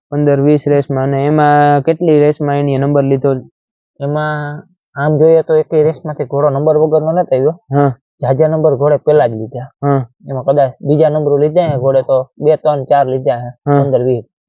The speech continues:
Speaker 1: હા.
Speaker 2: રેસમાંથી. બાકી બધા પેલા જ નંબર લીધા છે.
Speaker 1: તો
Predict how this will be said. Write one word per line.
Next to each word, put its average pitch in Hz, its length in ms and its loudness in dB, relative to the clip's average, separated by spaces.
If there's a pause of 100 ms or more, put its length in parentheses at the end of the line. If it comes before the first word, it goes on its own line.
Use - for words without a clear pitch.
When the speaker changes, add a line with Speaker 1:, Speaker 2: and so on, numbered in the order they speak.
(160)
Speaker 1:
હા. 139 120 2
Speaker 2:
રેસમાંથી. 123 420 -2 (500)
બાકી 143 180 -6
બધા 143 240 0
પેલા 151 260 2
જ 123 40 -8
નંબર 117 240 -6
લીધા 110 300 -6
છે. 120 100 -16 (520)
Speaker 1:
તો 170 80 2